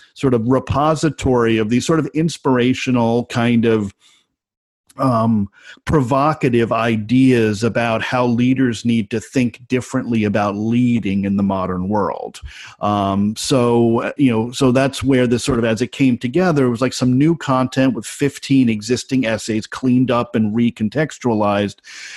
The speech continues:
to kind of, um, you know, kind of tell the story of, like, you know, of, of kind of, like, you know, why, you know, sort of status quo is, you know, <laughs> is the most dangerous thing <laughs> that we can kind of, you know,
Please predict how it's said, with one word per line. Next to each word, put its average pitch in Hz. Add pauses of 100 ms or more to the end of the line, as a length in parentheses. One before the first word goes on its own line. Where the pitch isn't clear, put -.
(120)
to 160
kind 180
of, 151 (760)
um, 120
you 160
know, 139
kind 165
of - (140)
tell 160
the 151
story 135
of, 117
like, 113
you 120
know, 117
of, 117
of 120
kind 123
of, 110
like, 110 (840)
you 139
know, 117
why, 120
you 120
know, 120
sort 120
of 104
status 123
quo 123
is, 107
you 127
know, 131
<laughs> -
is 117
the 127
most 113
dangerous 113
thing 117
<laughs> 127
that 151
we -
can 143
kind 143
of, 151
you 127
know, 117